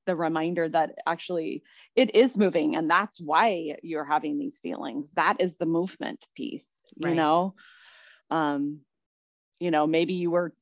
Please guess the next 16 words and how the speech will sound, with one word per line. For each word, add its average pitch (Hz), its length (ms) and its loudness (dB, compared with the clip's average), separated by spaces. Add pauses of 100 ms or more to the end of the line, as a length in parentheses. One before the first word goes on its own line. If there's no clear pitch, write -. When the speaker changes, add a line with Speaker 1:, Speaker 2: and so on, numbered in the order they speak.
Speaker 1:
in 180 140 0
a 170 80 -2
different 190 420 -4
state 254 300 -2
before 156 340 -2
and 151 140 0
you're 151 80 -2
just 165 320 -6
in 202 100 -2
a 214 60 0
new 233 240 4
one 170 320 -4
now, 170 280 -6
and 151 120 -4
that's 160 260 -2
movement, 302 520 -2